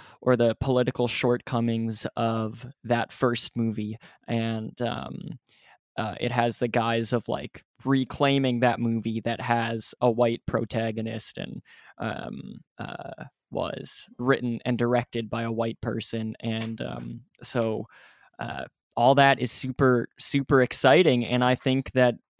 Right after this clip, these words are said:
it, the, the movie, like, kinda pretty much from the jump, I thought, "W-, this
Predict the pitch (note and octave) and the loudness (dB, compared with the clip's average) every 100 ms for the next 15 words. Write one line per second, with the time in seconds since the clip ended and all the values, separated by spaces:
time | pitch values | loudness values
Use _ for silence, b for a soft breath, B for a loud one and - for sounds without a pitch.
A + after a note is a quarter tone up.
0 | - B2 - A#2+ G#2 B2 B2 C3+ D#3 D#3 | -6 -6 -2 -4 -2 -2 0 0 0 0
1 | B2+ A#2+ - B2+ C#3+ F3 F3 E3+ D#3+ D3 | 0 -2 -4 0 2 2 4 8 10 10
2 | C#3 b b b b b b b _ - | 6 b b b b b b b _ -12
3 | - E3+ G#3 G3+ F#3+ - G3 F3+ F#3 B2 | 2 2 4 4 4 2 0 0 -2 2
4 | C3+ E3+ A3 D3+ - C3+ C#3 C#3+ C3 C3 | 4 4 4 2 4 4 6 6 8 8
5 | A#2+ - b b _ _ - G#2 G#2 G#2 | 6 0 b b _ _ -20 -16 -16 -6
6 | A#2+ C#3+ - | 0 0 0